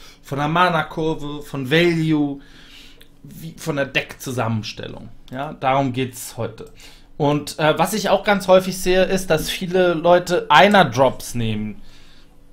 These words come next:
in, in der Arena. Und, also, das sieht man ganz häufig, auch wenn man gegen Leute spielt. Es ge-, ich will nicht sagen, dass alle Einer-Drops schlecht sind, aber ihr solltet erst lieber die Finger von lassen.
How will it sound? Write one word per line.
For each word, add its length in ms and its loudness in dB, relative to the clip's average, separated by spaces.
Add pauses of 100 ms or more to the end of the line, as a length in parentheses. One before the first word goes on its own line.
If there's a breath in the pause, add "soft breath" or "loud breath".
(200)
in, 340 -6
in 180 -8
der 180 0
Arena. 580 -4 (420)
Und, 1080 -4
also, 320 -8
das 120 -8
sieht 140 -14
man 140 -2
ganz 220 -2
häufig, 260 0
auch 100 -4
wenn 100 -4
man 120 -2
gegen 300 -8
Leute 260 -4
spielt. 260 -6 (200 loud breath)
Es 260 -4
ge-, 120 -6
ich 160 -2
will 120 8
nicht 180 2
sagen, 300 8
dass 220 -2
alle 260 4
Einer-Drops 560 0
schlecht 320 -4
sind, 140 -8
aber 140 -2
ihr 100 -2
solltet 480 2 (720 loud breath)
erst 400 -4
lieber 280 2
die 120 -2
Finger 320 -2
von 220 -8
lassen. 340 -16